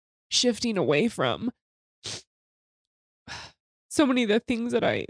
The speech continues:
thought were true or that I believed or that I attached myself to. And I was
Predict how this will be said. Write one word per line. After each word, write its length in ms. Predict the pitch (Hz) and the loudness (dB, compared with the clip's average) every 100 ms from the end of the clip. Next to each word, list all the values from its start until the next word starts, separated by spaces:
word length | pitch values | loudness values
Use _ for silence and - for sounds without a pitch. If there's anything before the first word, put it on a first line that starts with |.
| - | 0
thought 200 | 233 123 | 2 2
were 120 | 190 | 0
true 320 | - 349 339 | 0 2 4
or 100 | 240 | 4
that 140 | 185 185 | 4 2
I 60 | |
believed 520 | 202 214 208 254 240 190 | 2 2 4 4 4 4
or 80 | |
that 160 | 175 185 | 2 0
I 60 | - | -2
attached 480 | - 180 135 - | -2 -2 -2 -2
myself 400 | 247 269 285 277 - | 0 2 2 2 0
to. 360 | 269 277 294 | 2 4 2
And 180 | - 185 | 2 2
I 60 | 190 | 4
was 300 | 180 180 | 4 0